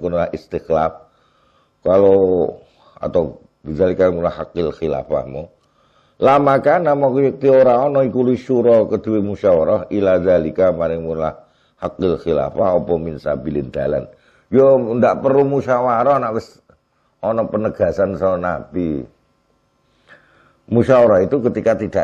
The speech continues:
ada nas tunggale. D P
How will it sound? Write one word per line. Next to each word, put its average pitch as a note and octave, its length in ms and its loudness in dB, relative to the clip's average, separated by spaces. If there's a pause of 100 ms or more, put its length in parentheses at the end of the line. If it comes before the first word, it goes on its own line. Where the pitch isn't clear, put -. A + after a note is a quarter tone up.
ada E2 160 -4
nas F#2+ 560 -8 (960)
tunggale. F#2+ 800 2 (920)
D G2 160 2
P - 80 -12